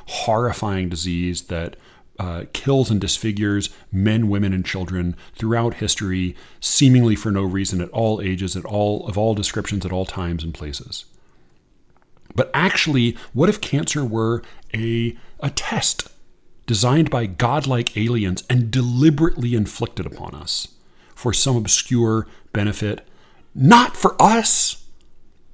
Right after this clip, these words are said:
but for them? Maybe a million human beings have to die of cancer for every tiny advancement in, in the aliens' godlike plan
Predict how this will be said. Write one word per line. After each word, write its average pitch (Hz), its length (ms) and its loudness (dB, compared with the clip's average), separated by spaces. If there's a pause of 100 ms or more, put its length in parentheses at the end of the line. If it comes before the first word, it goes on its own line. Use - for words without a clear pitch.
(600)
but - 200 4
for 185 260 6
them? 117 420 2 (560)
Maybe 160 260 6
a 127 60 4
million 123 920 4
human 107 320 2
beings 90 420 0
have - 200 -8
to - 80 -10
die 92 240 -4
of 90 240 -4
cancer 85 560 -4 (260)
for 98 300 -4
every 117 500 0 (220)
tiny 135 400 4
advancement 90 720 -4 (720)
in, 85 500 -2 (720)
in 202 300 0
the 107 160 -2 (100)
aliens' 110 540 4
godlike 98 800 -4
plan 82 560 -4